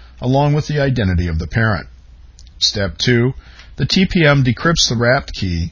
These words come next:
using the parent key. And step three. The unwrapped key and key password are stored in protected storage.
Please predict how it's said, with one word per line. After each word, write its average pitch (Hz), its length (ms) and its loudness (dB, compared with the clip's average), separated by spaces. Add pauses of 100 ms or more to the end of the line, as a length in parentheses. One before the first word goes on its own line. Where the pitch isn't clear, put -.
(160)
using 98 400 0
the 98 100 0
parent 139 400 0
key. 73 340 -8 (800)
And 151 160 2
step 156 280 4
three. 104 500 -2 (400)
The 104 180 -6
unwrapped 147 600 2
key 98 460 -2 (180)
and 98 200 0
key 143 200 0
password 90 720 0 (220)
are 220 140 -2
stored 120 520 0
in 92 160 -4
protected 85 500 -6
storage. 98 680 -2